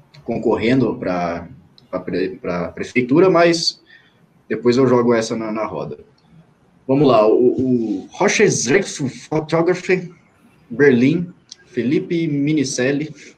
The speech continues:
esse é o nome dele, mandou cinco vírgula quarenta e nove euros e falou, "O SUI achou, o que achou do desempenho do nosso Arthurzinho?"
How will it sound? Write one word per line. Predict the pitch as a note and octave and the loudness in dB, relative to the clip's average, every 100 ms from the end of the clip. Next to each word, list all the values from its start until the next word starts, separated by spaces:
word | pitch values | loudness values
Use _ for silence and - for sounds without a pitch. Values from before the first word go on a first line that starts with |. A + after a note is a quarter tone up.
| _ _ - - | _ _ -20 -18
esse | A2+ B2 | -12 -8
é | |
o | A2+ | -6
nome | A2+ A2+ | -4 -6
dele, | F#2+ G2+ B2+ - _ _ _ - | -6 -6 -8 -16 _ _ _ -6
mandou | A#2 A2+ B2+ D3 C#3 A#2+ G#2+ | -4 2 4 4 4 2 0
cinco | - - F#3 G#3+ G3+ C#3 | 0 2 0 -2 -4 -2
vírgula | B2+ D3+ D3 D3 C#3 | -2 -2 -2 -2 -4
quarenta | - A#2+ A#2 B2+ B2+ | -6 -6 -4 -6 -4
e | A#2+ G#2+ | -6 -4
nove | G#2 A2+ A#2 B2+ - - | -2 -2 -2 -6 -6 2
euros | A2+ A2+ B2+ B2+ - - - _ _ _ _ _ _ _ _ - | 2 2 -2 -6 -10 -14 -20 _ _ _ _ _ _ _ _ -6
e | |
falou, | D#3+ E3 B2+ A2 - | 0 2 4 2 0
"O | C#3 | -4
SUI | D3 - A3+ A#3+ G#3 | -4 -4 0 2 2
achou, | D3+ - - D3+ D#3 D3+ _ _ _ _ _ _ | 0 -2 -2 0 -2 -4 _ _ _ _ _ _
o | C#3 | -6
que | - A#3+ | -2 0
achou | G#3+ - D3+ E3+ F3+ F3 _ _ _ _ | 0 -2 -2 -2 -4 -10 _ _ _ _
do | D3 | -8
desempenho | C#3 D3 C3 C#3+ D3 | -4 -4 -2 -2 -2
do | C3+ | -2
nosso | C3 C3+ D3 | -2 -2 -2
Arthurzinho?" | B2 C3 G#2+ F#2 D3 C#3 F2+ E2+ | -2 -2 -2 0 0 0 -2 -8